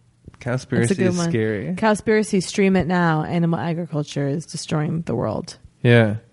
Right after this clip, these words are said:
Speaker 2: But it's true.
Speaker 1: But we're not allowed to talk about that.
Speaker 2: Greenpeace won't.
Speaker 1: That's what, yeah, Greenpeace, what are you doing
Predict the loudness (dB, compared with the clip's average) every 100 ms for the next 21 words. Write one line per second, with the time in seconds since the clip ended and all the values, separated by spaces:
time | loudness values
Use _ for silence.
0 | -6 -4 -4 -6 -10 -4 -2 -2 -2 -2
1 | 0 2 0 0 2 4 4 2 -2 -4
2 | 0 -2 0 -2 -2 -10 -18 _ _ -20
3 | _ _ -20 _ 0 0 2 0 0 0
4 | 0 -2 -2 -4 -2 -6 -4 0 2 2
5 | 2 2 2 0 2 0 0 -2 _ 0
6 | 2 4 4 2 0